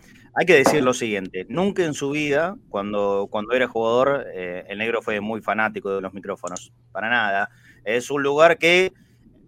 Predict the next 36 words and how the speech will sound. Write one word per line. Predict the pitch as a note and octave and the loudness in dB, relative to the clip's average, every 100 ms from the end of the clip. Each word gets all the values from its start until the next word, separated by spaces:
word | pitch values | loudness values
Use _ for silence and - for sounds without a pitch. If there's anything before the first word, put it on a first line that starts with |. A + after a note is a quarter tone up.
| _ | _
por | G#2+ G#2 | -8 -4
lo | |
menos | D3+ B2 C3 | -2 -2 -4
hasta | A#2 | 2
ahora, | D3 D#3 | 4 4
siempre | - D#3+ D#3 C3+ | 2 -2 0 0
le | A#2+ | 0
incomodó. | A2 A#2+ B2+ B2 F#2 - - _ _ _ | -2 0 2 2 0 -10 -20 _ _ _
Yo | D#3+ D#3+ | -2 4
creo | G3 | 4
que | F3 F#3+ F#3 F3 | 6 6 6 4
lo | D3 D3 | 4 2
resuelve | C#3+ D3 E3+ F3 E3+ | 2 2 2 4 2
bastante | D3 - F3 D#3+ D3+ | 2 0 -2 0 4
bien, | G3 D#3 A2+ - _ - - | 4 2 -4 -12 _ -20 -10
eh, | D3 | -8
pero | C#3 C3+ | -4 0
no | E3+ | 0
esperemos, | - D#3 G3 C#3 A2 - - - - - | 2 6 6 4 -2 -6 -20 -20 -20 -8
eh, | A2 G#2+ G2+ G2 F#2+ G2 G2+ | -4 -2 -2 -2 -2 -4 -2
grandes | C#3+ D#3 C#3+ - | 4 4 4 2
oratorias | B2 A#2+ C#3+ C3+ B2 A#2+ A2 - - - - _ | 2 2 4 4 4 2 0 -10 -20 -20 -20 _
de | A#2+ B2 A#2 A2+ G#2+ G2 F#2+ | -2 2 4 2 0 -4 -4
el | C3 C3 | -6 -2
Negro | C3+ C3+ | 0 2
Ibarra. | B2 G#2+ F2+ F2+ _ _ _ _ _ _ _ - - - | 2 0 -2 -12 _ _ _ _ _ _ _ -20 -20 -4
Él | F3 G3+ | 2 2
es | F3+ | 4
esto, | G3 F#3+ E3 | 0 0 -2
no | D#3 D3+ | 0 6
va | F3 | 8
a | |
dar | E3 D#3 C#3+ | 10 8 8
muchas | D3 D3 C#3+ C3 | 0 -2 -4 -6
explicaciones | A#2+ A#2+ A2+ A#2 D#3+ D#3+ C3+ | -10 -10 -6 -4 0 0 0
seguramente. | - C3 C3 D3 C#3+ C#3 C#3+ | -2 0 0 0 -2 -2 -4